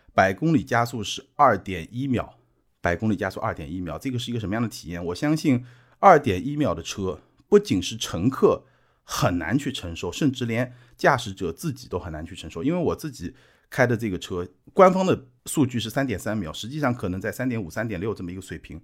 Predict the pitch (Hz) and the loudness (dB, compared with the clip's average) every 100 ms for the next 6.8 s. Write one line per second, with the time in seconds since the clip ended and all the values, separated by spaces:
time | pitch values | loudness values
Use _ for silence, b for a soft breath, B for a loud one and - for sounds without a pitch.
0 | b b b b - 104 147 131 - 117 | b b b b 2 6 6 4 0 -4
1 | 127 127 120 80 107 90 82 - - 95 | -4 -4 -4 -4 -6 -8 -10 -12 -16 -12
2 | 90 127 120 143 135 90 - 92 80 76 | -4 -2 0 -2 -4 -6 -10 -12 -12 -14
3 | - 69 _ _ _ - 104 117 - 156 | -16 -18 _ _ _ -4 2 2 2 0
4 | 76 - - 143 123 127 - 117 - 85 | 0 -6 -8 -6 -4 -6 -6 -8 -8 -8
5 | 80 82 - 104 - 82 - 104 80 87 | -6 -8 -10 -12 -10 -4 -2 -2 -4 -8
6 | 87 78 80 - 92 73 76 | -10 -10 -12 -10 -10 -8 -12